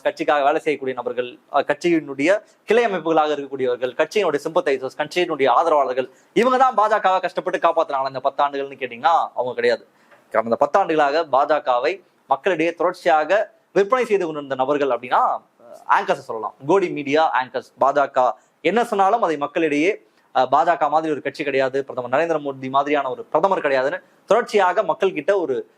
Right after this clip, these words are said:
பிரச்சாரத்தை செய்து கொண்டிருந்த நபர்கள் அப்படின்னா கோடி மீடியாவினுடைய ஆங்கர்ஸ், பாஜகவினுடைய ஏஜென்ட்டாக செயல்பட்டு கொண்டிருந்தவர்கள் இவர்கள் தான். இன்னைக்கு இந்த நபர்கள் எல்லாரும் ரோட்ல போய் இறங்கி மக்கள் கிட்ட கருத்து கேட்கிற நிலைமைக்கு வந்திருக்காங்க. ஏன்னா இன்னைக்கு எலெக்ஷன் நடக்குது. So மக்கள் கிட்ட மக்களுடைய கருத்துக்களை கேட்க போய்,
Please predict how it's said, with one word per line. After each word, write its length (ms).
பிரச்சாரத்தை 600
செய்து 220
கொண்டிருந்த 260
நபர்கள் 380
அப்படின்னா 260
கோடி 180
மீடியாவினுடைய 680
ஆங்கர்ஸ், 440
பாஜகவினுடைய 640
ஏஜென்ட்டாக 420
செயல்பட்டு 400
கொண்டிருந்தவர்கள் 720
இவர்கள் 300
தான். 180
இன்னைக்கு 360
இந்த 140
நபர்கள் 300
எல்லாரும் 440
ரோட்ல 280
போய் 240
இறங்கி 360
மக்கள் 260
கிட்ட 220
கருத்து 300
கேட்கிற 220
நிலைமைக்கு 320
வந்திருக்காங்க. 320
ஏன்னா 80
இன்னைக்கு 260
எலெக்ஷன் 200
நடக்குது. 440
So 160
மக்கள் 280
கிட்ட 260
மக்களுடைய 460
கருத்துக்களை 380
கேட்க 280
போய், 460